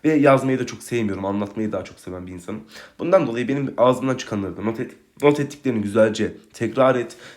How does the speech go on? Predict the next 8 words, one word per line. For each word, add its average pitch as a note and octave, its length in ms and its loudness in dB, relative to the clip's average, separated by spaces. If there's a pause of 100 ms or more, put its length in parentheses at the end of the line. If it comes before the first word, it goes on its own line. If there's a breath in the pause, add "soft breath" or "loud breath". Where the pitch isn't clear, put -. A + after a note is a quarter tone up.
Tekrar C3+ 340 2
ettiklerinin C3+ 400 -2
üzerine A2+ 340 -2
bir G2 180 -4
düşün. G#2 300 -8 (300)
Sorularını G2 460 -6
falan A#2 260 -2
çöz. A#2+ 280 -8